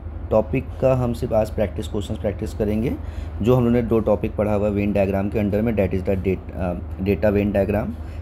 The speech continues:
जिसमें हम लोग डेटा के फॉर्म में वेन डायग्राम को रिप्रेजेंट कर रहे हैं, and word Venn diagram। So,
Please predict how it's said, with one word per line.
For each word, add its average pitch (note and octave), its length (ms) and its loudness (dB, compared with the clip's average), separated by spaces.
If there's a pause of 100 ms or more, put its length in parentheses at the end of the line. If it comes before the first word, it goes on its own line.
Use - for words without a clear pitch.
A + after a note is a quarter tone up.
(140)
जिसमें G2+ 260 0
हम G2+ 60 2
लोग G2+ 100 2
डेटा F#2+ 260 2
के G#2 120 -2
फॉर्म G2+ 220 -2
में G#2 80 0
वेन G2 220 2
डायग्राम F#2+ 300 0
को G#2 60 -2
रिप्रेजेंट G2 400 -2
कर G#2 140 -2
रहे A#2 120 -2
हैं, F3+ 100 -2
and G2+ 80 2
word F#2 160 2
Venn E2+ 240 0
diagram। D#2+ 360 -4 (840)
So, E3+ 280 4